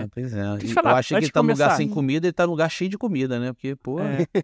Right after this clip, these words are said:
Speaker 1: Onde, onde vocês acham, o que, que vocês acham que tem naquela nave dele lá, aquelas coisas que ele tá colocando? Será que são caixões da Night Sisters, alguma coisa assim? O que
Speaker 2: Eu
Speaker 1: que
Speaker 2: acho
Speaker 1: vocês
Speaker 2: que são
Speaker 1: acham?
Speaker 2: relíquias, cara.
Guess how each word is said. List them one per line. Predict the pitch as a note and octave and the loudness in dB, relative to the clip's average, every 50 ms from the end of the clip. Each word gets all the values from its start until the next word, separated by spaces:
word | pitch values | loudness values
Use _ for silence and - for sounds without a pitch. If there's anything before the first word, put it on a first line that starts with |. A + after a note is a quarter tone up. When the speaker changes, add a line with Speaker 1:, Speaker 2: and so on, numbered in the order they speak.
| - - - - _ - C4 | 0 0 -2 0 _ 0 2
Speaker 1:
Onde, | G3+ C4 C4+ - | 2 2 2 2
onde | - A#3 C4 C#4 | 2 0 0 2
vocês | B3 C#4 B3+ - B3 F3+ | 2 2 2 0 0 0
acham, | G#3+ G#3+ - - | 0 -2 -2 -4
o | - | -6
que, | A3 G3 | -8 -8
que | - - | -6 -6
vocês | B3 A#3 - A3 G3+ | -6 -4 -2 -2 -4
acham | G3 - | -4 -6
que | _ | _
tem | - F#3+ F3+ | -6 -6 -6
naquela | F3 - F3+ D#3+ D3+ | -4 -4 -2 -2 0
nave | C#3+ D3 D3+ C#3 D#3 | 2 0 0 0 0
dele | B2+ C#3 C#3 C3 | 0 0 2 2
lá, | B2+ B2 | 2 0
aquelas | A#2+ - D3 C#3+ C3+ B2+ A#2+ - | 0 0 -2 0 0 -2 -2 -6
coisas | - - C3+ B2+ B2 A#2+ | -4 -2 -2 -2 -2 -2
que | - C#3 | -4 -6
ele | A#2+ | -4
tá | - C3+ A#2+ | -4 -4 -2
colocando? | C3 B2+ A#2 - B2 A2+ A2 | -2 -4 -2 -4 -6 -6 -4
Será | - D#3 D3 | -4 -6 -6
que | - | -4
são | - D#3+ C#3+ | -4 -6 -4
caixões | - - A2 - - - D#3+ E3 E3 D3 | -4 -6 -6 -8 -4 0 2 2 2 2
da | C3 B2+ B2 A2+ A2+ | 2 2 2 2 2
Night | A2+ A#2+ A#2+ - | 0 -2 -4 -4
Sisters, | - - - E3 - - - A#2 A2+ | -6 -6 -8 -8 -4 -4 -4 -4 -2
alguma | B2 A2 A2+ A2+ | -4 -4 -4 -4
coisa | A2 A2+ A2 | -4 -6 -6
assim? | - - | -6 -10
O | C4+ | -10
que | - _ _ _ _ _ _ _ _ _ _ _ - G#2 | -10 _ _ _ _ _ _ _ _ _ _ _ 0 4
Speaker 2:
Eu | |
Speaker 1:
que | A2+ A#2+ | 4 4
Speaker 2:
acho | D3 | 4
Speaker 1:
vocês | C#3+ | 4
Speaker 2:
que | C3+ A#2+ | 2 2
são | A#2+ B2+ | 2 2
Speaker 1:
acham? | B2+ | 4
Speaker 2:
relíquias, | D3+ D3 B2 A2 A2+ G2+ - - F#2 F2 - | 4 4 4 2 2 0 0 -2 -2 -2 -2
cara. | - G2 E2+ E2+ D#2+ D#2+ | -4 -6 -6 -6 -8 -8